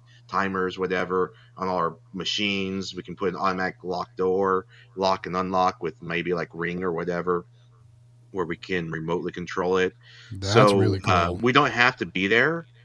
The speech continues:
Speaker 1: And I think what we're gonna do is we're gonna be there on the busier days and run it. But, uh, on the slower days, you know, when you get the handful of crowd that comes in that spends
Speaker 2: Sure.
Speaker 1: twenty dollars here and there, we won't be there for that. So.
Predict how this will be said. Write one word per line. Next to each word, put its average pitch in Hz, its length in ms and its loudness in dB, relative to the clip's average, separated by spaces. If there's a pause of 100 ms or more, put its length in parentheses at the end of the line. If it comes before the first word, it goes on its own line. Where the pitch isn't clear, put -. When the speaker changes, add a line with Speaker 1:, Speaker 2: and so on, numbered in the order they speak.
(220)
Speaker 1:
And 107 180 0
I 107 80 4
think 160 260 -4
what 135 100 -2
we're 117 120 0
gonna 101 200 -2
do 95 200 2
is 85 140 -2
we're 92 120 -4
gonna 101 160 -4
be 87 200 -4
there 90 200 0
on 85 100 -4
the 80 80 -6
busier 85 420 -4
days 98 560 -2 (440)
and 85 280 -8
run 85 200 -2
it. 113 200 -6 (200)
But, 90 420 -2
uh, 90 220 0
on 92 140 -4
the 82 60 -4
slower 95 360 -4
days, 120 380 -4
you 95 100 -8
know, 92 180 -2
when 90 180 -4
you 87 60 -6
get 90 220 -4
the 85 280 -2 (380)
handful 98 340 -2
of 87 100 -2
crowd 90 300 2
that 90 100 -8
comes 87 280 -8
in 90 280 -2 (300)
that 85 140 -8
spends 92 240 -2
Speaker 2:
Sure. 117 180 2
Speaker 1:
twenty 95 160 2
dollars 87 300 0
here 87 160 0
and 85 100 -4
there, 87 320 2 (260)
we 92 80 -4
won't 82 200 -4
be 80 160 -6
there 80 160 -4
for - 100 -12
that. 80 320 -4 (260)
So. - 180 -16